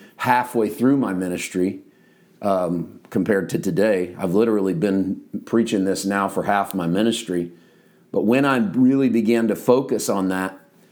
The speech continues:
it feels like I preached what I just said to you in six or eight minutes. I preached it all the time, constantly. But I had to, because I had to reframe everything that I had ever thought,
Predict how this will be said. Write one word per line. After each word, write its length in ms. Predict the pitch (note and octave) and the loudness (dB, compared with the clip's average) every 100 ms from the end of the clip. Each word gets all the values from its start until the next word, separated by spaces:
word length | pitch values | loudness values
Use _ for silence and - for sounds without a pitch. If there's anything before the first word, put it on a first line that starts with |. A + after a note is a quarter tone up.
| _ _ _ _ | _ _ _ _
it 160 | B2 - | -4 -4
feels 340 | - C3 C3+ | 0 2 2
like 220 | B2+ A#2 | 0 0
I 80 | A#2 | 0
preached 420 | A2+ - C3 - | 0 0 0 0
what 240 | G2 G2+ A2 | -2 0 2
I 100 | A2 | 0
just 300 | G#2 B2+ - | 0 0 2
said 240 | C#3 A2+ | 0 0
to 80 | A2 | 2
you 220 | G#2 B2 | 4 4
in 100 | A2 | 2
six 340 | - - A#2 A2+ | 0 -2 0 2
or 120 | G#2+ | 2
eight 120 | G#2+ | 2
minutes. 360 | G#2+ A2 F#2 - | 0 0 -2 -2
I 80 | |
preached 320 | G#2 - A#2+ A#2+ | 0 0 0 2
it 80 | |
all 180 | A2+ A2+ | 2 2
the 100 | G2+ | 0
time, 480 | E2+ B2 G#2+ D2+ - | -2 0 0 -2 -10
constantly. 480 | - B2 A2+ - E2+ | -2 0 0 -4 -4
But 140 | E2+ C3 | 0 0
I 60 | |
had 380 | B2+ D3+ D3+ B2 | 2 0 0 -2
to, 260 | - D#2 - - - - | -2 -4 -6 -18 -20 -16
because 260 | - - B2+ | -4 0 2
I 60 | B2 | 4
had 160 | C3 | 2
to 60 | A#2 | 2
reframe 800 | A#2 C#3 C3+ - C3 B2+ A#2 A#2 | 2 2 2 0 2 4 2 2
everything 840 | C#3+ C3+ A2+ A2+ - F#2+ C2 G1+ - _ _ _ - | 2 2 0 -2 -2 -6 -6 -10 -18 _ _ _ 0
that 100 | G#2+ | 2
I 80 | |
had 100 | A2 | 2
ever 200 | A2+ A2+ | 2 0
thought, 560 | G#2 - A#2 F#2+ - - | -2 2 2 0 -6 -20